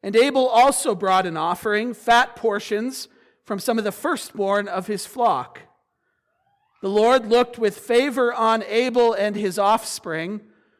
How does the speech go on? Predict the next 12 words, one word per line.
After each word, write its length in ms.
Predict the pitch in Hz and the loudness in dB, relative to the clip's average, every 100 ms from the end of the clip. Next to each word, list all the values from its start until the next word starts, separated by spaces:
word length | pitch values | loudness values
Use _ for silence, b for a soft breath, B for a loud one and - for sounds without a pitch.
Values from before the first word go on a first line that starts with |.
| b b _ | b b _
but 140 | 190 | 0
on 160 | 208 208 | 0 -2
Cain 520 | - 262 269 254 240 | -6 -2 0 0 -4
and 200 | 220 208 | -6 -4
his 240 | 220 254 202 | -4 -2 0
offspring 600 | 185 196 - 190 190 196 | 0 -2 -10 -8 -8 -8
he 140 | 214 | -6
did 180 | 208 196 | -6 -2
not 360 | 220 240 233 | 2 2 0
look 240 | 165 165 - | -10 -10 -12
with 180 | 139 - | -16 -10
favor. 560 | 160 147 170 208 - | -8 -6 -6 -8 -12